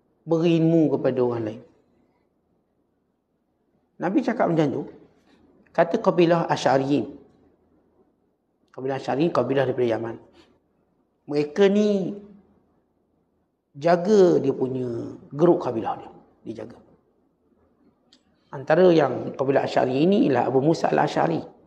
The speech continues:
Ini kabilah Asy'ari. Geruk-geruk Yaman. Dia orang kuat-kuat. Dia kalau geng-geng dia susah dia jaga betul.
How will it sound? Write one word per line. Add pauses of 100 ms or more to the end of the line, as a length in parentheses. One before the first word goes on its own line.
(1000)
Ini
kabilah
Asy'ari. (1160)
Geruk-geruk
Yaman. (560)
Dia
orang
kuat-kuat. (1800)
Dia
kalau
geng-geng
dia
susah
dia
jaga
betul.